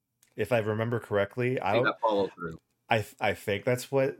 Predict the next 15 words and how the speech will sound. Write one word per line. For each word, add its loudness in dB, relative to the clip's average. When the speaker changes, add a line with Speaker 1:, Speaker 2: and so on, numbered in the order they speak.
Speaker 1:
uh, 2
they 0
reported. 0
I 2
could -4
honestly -2
be -4
mixing -6
it -6
for -4
any -4
other -4
fucking -6
story -8
we've -10